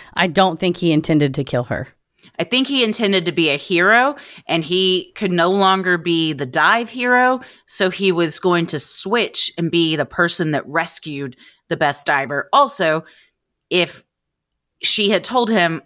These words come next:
Speaker 2: "I'm leaving you, this isn't working out," and then he saves her life, perhaps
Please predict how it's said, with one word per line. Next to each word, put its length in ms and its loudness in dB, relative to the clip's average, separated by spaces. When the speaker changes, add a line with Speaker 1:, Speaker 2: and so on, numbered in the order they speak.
Speaker 2:
"I'm 180 0
leaving 380 -4
you, 300 -4
this 220 0
isn't 260 -2
working 340 -4
out," 300 2
and 180 -4
then 220 2
he 160 -4
saves 460 -4
her 140 -2
life, 520 0
perhaps 580 -2